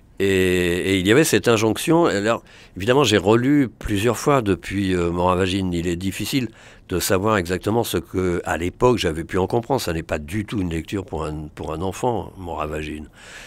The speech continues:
Mais vraisemblablement, ce sont ces fameux Indiens bleus, euh, chimériques, évidemment. C'est une fiction de Sandras en Amazonie qui m'avait retenu enfant, j'imagine.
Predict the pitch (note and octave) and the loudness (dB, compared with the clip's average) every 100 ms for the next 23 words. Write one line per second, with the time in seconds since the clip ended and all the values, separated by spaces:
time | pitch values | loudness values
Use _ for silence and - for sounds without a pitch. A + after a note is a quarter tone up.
0 | - - F2 F2+ F#2 F2+ F2 D#2+ - A#2 | -20 -12 -6 -2 0 2 0 -2 2 4
1 | - A2 F#2 F#2 F2+ F#2+ B2 C#3 - F2 | 4 0 0 -2 -2 -4 -2 -2 -2 -6
2 | - A2+ - F2 - E2 F#2 F2 F#2 F#2 | -4 -4 -4 -6 -4 -2 0 0 0 0
3 | D#2+ F#2 F#2 F#2 A2 C3+ C#3+ - - - | -2 -2 0 0 2 2 0 -10 -20 -20
4 | - - D2+ - E2 E2+ G2 C#3 - D#2+ | -16 -8 0 0 0 -2 0 0 -2 -4
5 | D#2+ G#2 B2+ - D#2+ - F2 - G#2 G#2 | -2 0 -2 -4 -8 -6 -6 -4 -4 -4
6 | - E2 E2+ B2 C3+ - - - - - | -4 -6 -2 -2 -2 -6 -16 -20 -18 -6
7 | E2 E2+ E2 E2 E2 E2+ A2 C3 - - | -4 -2 0 -2 -2 -2 -2 -4 -10 -20
8 | - - - - F2 E2 D#2 E2+ E2+ E2+ | -20 -20 -18 -8 -4 -2 -4 -2 -2 -4
9 | G2 F#2+ A2+ C#3+ G#2+ D2+ D#2+ F2 G2+ B2 | 0 0 0 -2 -4 -6 -10 -6 -6 -6